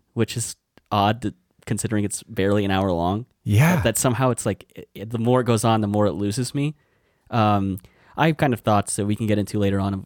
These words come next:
Speaker 1: uh, like, stuff I would do differently. But I think this movie is just so obvious in what it's trying to do. And,
Speaker 2: Oh,
Speaker 1: and I think
Speaker 2: yeah.
Speaker 1: that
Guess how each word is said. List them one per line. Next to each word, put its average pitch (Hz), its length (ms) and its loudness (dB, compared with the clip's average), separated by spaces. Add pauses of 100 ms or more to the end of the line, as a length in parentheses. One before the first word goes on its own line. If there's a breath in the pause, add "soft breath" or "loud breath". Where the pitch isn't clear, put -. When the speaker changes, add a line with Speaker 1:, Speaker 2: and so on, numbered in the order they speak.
Speaker 1:
uh, - 80 -12 (200)
like, 110 180 -4
stuff - 200 -2
I 113 80 4
would 104 100 2
do 104 80 2
differently. 120 520 -2 (220)
But 123 160 0
I 127 80 -2
think 175 220 -4
this - 160 -4
movie 135 160 0
is 117 80 0
just - 280 -4 (180)
so 113 480 2
obvious 107 520 0
in 104 80 -2
what 95 140 0
it's 90 120 -6
trying 107 200 -2
to 98 80 -2
do. 104 300 2
And, 95 100 -4 (240 soft breath)
Speaker 2:
Oh, 80 220 -2
Speaker 1:
and 139 100 0
I 143 60 2
think 135 180 0
Speaker 2:
yeah. 165 140 0
Speaker 1:
that - 100 -10